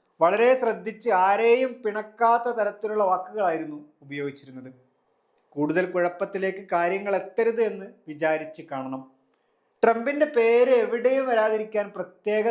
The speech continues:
ശ്രദ്ധയുമുണ്ടായിരുന്നു. പക്ഷെ പ്രസ്താവന വന്ന് അല്പം കഴിഞ്ഞപ്പോഴേക്കും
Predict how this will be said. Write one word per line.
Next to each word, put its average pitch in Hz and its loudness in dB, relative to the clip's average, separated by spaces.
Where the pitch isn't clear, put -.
ശ്രദ്ധയുമുണ്ടായിരുന്നു. 147 -6
പക്ഷെ 233 4
പ്രസ്താവന 277 2
വന്ന് 269 0
അല്പം 285 -2
കഴിഞ്ഞപ്പോഴേക്കും 226 -2